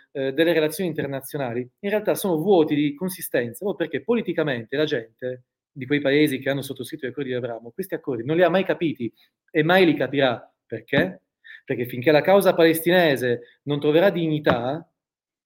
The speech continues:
questi non verranno, non funzioneranno mai, gli accordi non funzioneranno mai, non si possono basare degli accordi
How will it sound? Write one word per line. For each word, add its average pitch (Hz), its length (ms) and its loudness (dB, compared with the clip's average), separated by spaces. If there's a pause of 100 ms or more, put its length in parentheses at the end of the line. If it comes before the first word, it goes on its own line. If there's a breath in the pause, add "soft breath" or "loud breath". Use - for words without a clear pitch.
questi 151 520 2
non 170 180 -2
verranno, 180 800 0
non 180 220 -4
funzioneranno 202 640 0
mai, 131 400 -2 (140)
gli 156 80 -4
accordi 175 420 0
non 151 120 -4
funzioneranno 170 500 -6
mai, 147 180 -2
non 135 140 -8
si - 140 -12
possono 165 360 -6
basare 156 360 0
degli 123 120 -4
accordi 175 580 -4